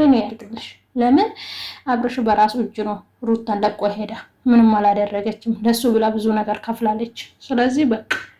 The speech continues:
እንደዚህ ነው ወንዶች ማለት ነው። እንዲህ ነው ጠንካራ ጎበዝ ጀግና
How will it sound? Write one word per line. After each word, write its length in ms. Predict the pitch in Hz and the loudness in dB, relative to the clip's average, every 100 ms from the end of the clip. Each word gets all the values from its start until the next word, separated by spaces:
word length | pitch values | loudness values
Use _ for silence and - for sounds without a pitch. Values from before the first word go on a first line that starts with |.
| _ _ _ | _ _ _
እንደዚህ 420 | 240 226 220 220 | 6 8 6 4
ነው 120 | 214 202 | 2 2
ወንዶች 320 | 196 196 - 226 | -2 -4 -6 -8
ማለት 220 | - 233 | -10 -10
ነው። 120 | 269 - | -12 -2
እንዲህ 440 | 381 302 - 330 | 0 0 0 -2
ነው 120 | 330 | 0
ጠንካራ 440 | - 247 247 254 254 269 226 | -2 -2 -2 -2 2 2 4
ጎበዝ 320 | 240 240 269 - | 4 6 4 0
ጀግና 280 | - 233 247 | 2 4 6